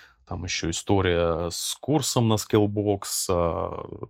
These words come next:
такая тоже помотала немножко. Короче, <laughs> не берите на себя много, вот, э, совет от Соника. <laughs>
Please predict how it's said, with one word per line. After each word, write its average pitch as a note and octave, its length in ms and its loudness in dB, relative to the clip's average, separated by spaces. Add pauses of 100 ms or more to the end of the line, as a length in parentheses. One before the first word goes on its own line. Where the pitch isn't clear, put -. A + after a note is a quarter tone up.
такая F2 300 0
тоже F#2 340 -2
помотала F2+ 520 2
немножко. F2+ 600 -6 (220)
Короче, C#3 340 6 (240)
<laughs> F#3 1080 -6
не D3 480 6
берите C3+ 420 2
на B2 80 4
себя A2 360 4
много, A2 400 4
вот, G#2 300 2
э, G2 300 -4
совет G#2 520 4
от G2 180 -2
Соника. A#2 680 0
<laughs> - 680 -4